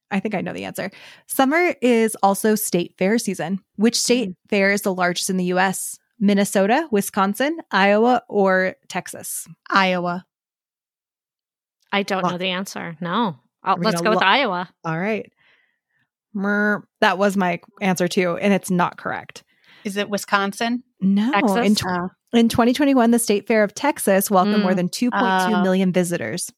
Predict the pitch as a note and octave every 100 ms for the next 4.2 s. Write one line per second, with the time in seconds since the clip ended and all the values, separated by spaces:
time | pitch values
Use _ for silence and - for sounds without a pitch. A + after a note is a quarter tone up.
0 | _ - C4+ C4 A#3+ - F#3 F#3 - A3
1 | A#3 B3 - A#3 G#3 G#3+ F#3+ F3+ F#3 F#3+
2 | F#3 F#3 - - - - - G3 F#3+ F3+
3 | F3+ F3 - _ _ _ F#3+ F3+ F3 -
4 | - -